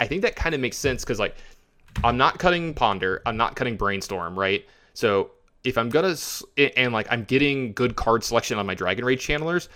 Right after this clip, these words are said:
the expensive one can probably go a little bit, right? Like, you're almost never casting, uh, Expressive Iteration until, like,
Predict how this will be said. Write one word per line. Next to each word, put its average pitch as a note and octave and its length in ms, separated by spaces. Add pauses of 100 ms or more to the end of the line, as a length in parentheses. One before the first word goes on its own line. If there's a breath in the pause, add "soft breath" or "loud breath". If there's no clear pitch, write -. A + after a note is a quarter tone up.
(240 soft breath)
the C3 100
expensive A#2+ 580
one G2+ 160
can G#2 160
probably F#2 380
go F2 240
a - 20
little F2 240
bit, A1+ 100
right? F#2+ 200
Like, G2+ 120
you're G#2 120
almost A#2+ 200
never A#2 260
casting, A2 580 (520)
uh, G2 220
Expressive A#2 320
Iteration G#2 340
until, G2+ 220
like, F#2 260